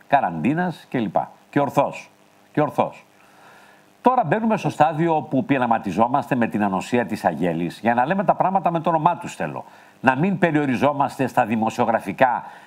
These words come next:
και ιατρικά στερεότυπα και τα αναμυρικάζουμε. Κάνω λοιπόν ευθύ ερώτημα. Τώρα πειραματιζόμαστε με την ανοσία της Αγέλης, ναι ή όχι;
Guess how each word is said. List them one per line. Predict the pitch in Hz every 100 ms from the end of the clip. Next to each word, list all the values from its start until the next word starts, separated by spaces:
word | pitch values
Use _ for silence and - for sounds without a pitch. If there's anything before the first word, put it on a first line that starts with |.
| _
και | -
ιατρικά | 139 127 135 113 139 123
στερεότυπα | - 131 120 131 - 117 120
και | - 104
τα | 120
αναμυρικάζουμε. | 120 117 117 113 120 98 82 71 - - _ _
Κάνω | 240 240 185
λοιπόν | 170 262 240
ευθύ | 220 - 233
ερώτημα. | 196 175 - 80 69 - - - _ _ -
Τώρα | 208 240 -
πειραματιζόμαστε | 180 160 143 - 101 139 180 160 156
με | 135
την | 139
ανοσία | 127 113 - 160 120
της | 117
Αγέλης, | 101 80 98 131 107 -
ναι | 208
ή | 240 226
όχι; | 131 -